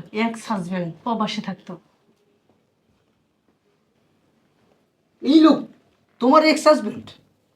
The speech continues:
Speaker 1: এখন মনে হয় এই রেস্টুরেন্টে চাকরি করে, বুঝছো?
Speaker 2: <laughs> ঠিকই আছে, ওর মতো ছোট লোক এইসব চাকরিতেই মানায়।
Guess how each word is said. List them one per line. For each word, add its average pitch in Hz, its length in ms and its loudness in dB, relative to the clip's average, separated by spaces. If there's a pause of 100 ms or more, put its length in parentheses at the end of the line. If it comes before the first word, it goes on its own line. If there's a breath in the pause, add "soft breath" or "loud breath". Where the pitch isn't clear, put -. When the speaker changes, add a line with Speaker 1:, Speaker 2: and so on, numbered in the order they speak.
(1600)
Speaker 1:
এখন 226 200 -8
মনে 240 160 -8
হয় 269 240 -6 (180)
এই 190 120 -12
রেস্টুরেন্টে 190 420 -18
চাকরি 214 280 -16
করে, 226 180 -18
বুঝছো? - 220 -18 (1120)
Speaker 2:
<laughs> - 1080 0
ঠিকই 311 300 0
আছে, - 160 -6 (920)
ওর 160 140 0
মতো 180 140 -8 (100)
ছোট 196 120 -12 (120)
লোক 190 120 -8 (1300)
এইসব - 280 -10
চাকরিতেই 160 440 -4
মানায়। 101 240 -14